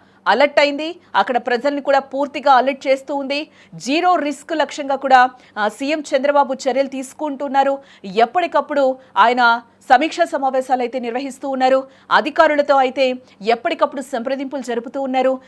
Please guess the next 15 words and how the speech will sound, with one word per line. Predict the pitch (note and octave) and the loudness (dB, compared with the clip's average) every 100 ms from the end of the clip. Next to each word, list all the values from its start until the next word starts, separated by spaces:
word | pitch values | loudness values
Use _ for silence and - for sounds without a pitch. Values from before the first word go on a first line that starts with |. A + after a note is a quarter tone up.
| _ F#3+ | _ 0
ఎలాంటి | A3+ C4+ D#4+ E4 D#4 | 4 6 4 0 -6
ప్రాణ | B3 A#3+ C4 D4+ | 2 4 4 2
ఆస్తి | C#4+ A#3+ C#4 - D4+ | 2 2 -2 -4 -8
నష్టాలు | C4 - C4+ A#3+ | -8 -4 -4 -4
జరగకుండా | G3 A3+ C4+ D4 C#4+ C#4 | -2 0 0 0 -2 -2
కూడా, | C4 C4+ B3+ B3 - _ - | 0 4 4 2 -6 _ -4
ఆ, | G3 | -4
చర్యలు | - C4 D4 D#4 | 0 0 0 -4
తీసుకోవాలని | C#4 C#4 - D4 C#4+ C4 | -8 -10 -2 0 0 -2
కూడా | B3+ C4 | -2 0
అధికారులకు | A#3+ A3+ A#3+ C4 B3 A#3+ | 2 0 -2 -2 -2 -6
సూచిస్తూ | A#3+ B3 A#3 C4+ - C4+ | -10 -10 -12 -12 -8 -8
ఉన్నారు. | B3+ B3 B3 B3 - - | 0 0 0 -4 -12 -12
ఈ | G#3 D4+ | -6 -4
నేపథ్యంలోనే | E4+ E4 C#4+ C#4+ C#4 C4+ C4 C4 | -2 -2 -4 -4 -6 -2 -2 -4